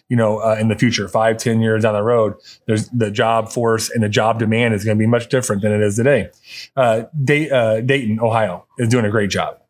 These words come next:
Um, I just read an article about them and a lot of the programming they have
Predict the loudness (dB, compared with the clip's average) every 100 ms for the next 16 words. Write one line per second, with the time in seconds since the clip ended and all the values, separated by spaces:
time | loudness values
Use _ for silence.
0 | -4 0 0 0 0 0 0 0 2 0
1 | 0 0 0 0 0 2 0 -2 -6 -18
2 | -20 -12 -4 0 0 0 -2 -2 0 0
3 | 2 2 2 2 2 2 0